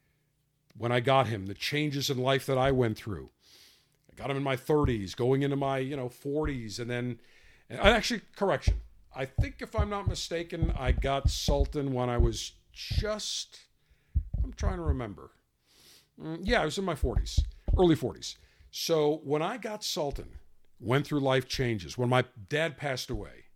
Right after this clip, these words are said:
Sultan was there. I came back after being gone a month between being in Cleveland with my dad at the Cleveland Clinic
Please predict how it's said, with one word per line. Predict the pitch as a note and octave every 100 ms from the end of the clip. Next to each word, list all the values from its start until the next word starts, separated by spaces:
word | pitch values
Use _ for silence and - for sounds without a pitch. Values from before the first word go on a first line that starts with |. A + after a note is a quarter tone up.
| - _ _ _ _ _ _ _ _ _ _ _ - - -
Sultan | - A2+ A2 G2+
was | F#2
there. | F2 C#2+ - _ _ _ _
I | A#2
came | - D3+ D3
back | D3+ D3+
after | D3+ C#3 C#3
being | C3+ A#2
gone | C3 C3
a | A#2+
month | A2+ A#2+ F#2+ - -
between | - A#2+ A2
being | G#2+ A2
in | G2+
Cleveland | - - E3 D3+ C#3+
with | B2+ A#2+
my | G#2+
dad | C3 B2
at | F#2+
the |
Cleveland | - B2+ A#2+ -
Clinic | F3+ F3